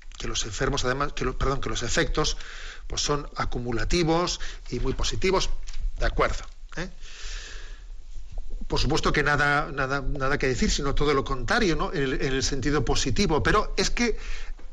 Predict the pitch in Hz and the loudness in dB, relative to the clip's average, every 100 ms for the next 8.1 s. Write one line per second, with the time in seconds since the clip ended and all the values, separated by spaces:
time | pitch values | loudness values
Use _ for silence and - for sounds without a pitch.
0 | - 143 120 131 135 123 220 240 226 220 | -2 0 2 2 0 0 0 2 0 0
1 | 196 170 180 202 185 160 - 147 143 170 | -2 2 2 4 2 2 2 4 4 4
2 | 156 131 147 147 139 135 180 208 185 170 | 2 2 2 4 2 4 2 2 2 0
3 | - - 139 123 143 180 143 - 123 131 | 0 -2 2 2 2 2 2 2 2 4
4 | 123 123 - 131 143 170 175 175 175 - | 2 0 0 0 0 0 2 2 2 2
5 | 185 - - - - - - - - 156 | 0 -2 -8 -8 -2 -2 -4 -12 -2 -2
6 | - 190 185 - - - - - - - | 2 0 0 -6 -12 -14 -16 -16 -8 2
7 | - 139 120 147 175 202 214 - 214 208 | 4 4 4 4 4 4 2 0 0 0
8 | - | -2